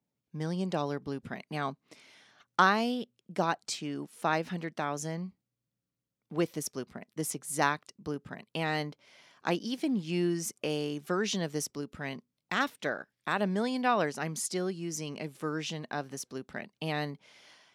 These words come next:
getting to five hundred thousand, guys, it's really much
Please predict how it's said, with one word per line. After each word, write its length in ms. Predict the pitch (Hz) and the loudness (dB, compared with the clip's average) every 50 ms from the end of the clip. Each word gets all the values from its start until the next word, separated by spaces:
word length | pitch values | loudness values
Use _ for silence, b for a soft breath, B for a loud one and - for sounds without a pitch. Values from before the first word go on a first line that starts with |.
| B B B | B B B
getting 320 | 147 208 233 277 320 339 | 2 2 4 4 2 -4
to 520 | - - - 214 202 196 190 190 190 180 - _ | -6 -4 -2 0 2 2 2 2 2 0 -2 _
five 380 | - - - - 160 170 160 | -18 -16 -12 -8 -8 -6 -4
hundred 240 | 180 175 160 156 - | -2 -2 -2 -2 -2
thousand, 640 | 160 147 143 143 147 160 170 175 180 185 202 202 _ - | -2 0 0 0 0 0 0 0 2 0 -2 -4 _ -8
guys, 320 | 165 160 165 160 151 - | -4 0 0 0 0 0
it's 220 | 139 151 - - | -2 -4 -6 -8
really 560 | 175 147 143 156 165 165 165 175 170 165 165 165 | -10 -8 -6 -2 -2 2 2 4 4 2 2 -2
much 340 | 151 147 147 147 147 - | -2 -2 -4 -4 -4 -6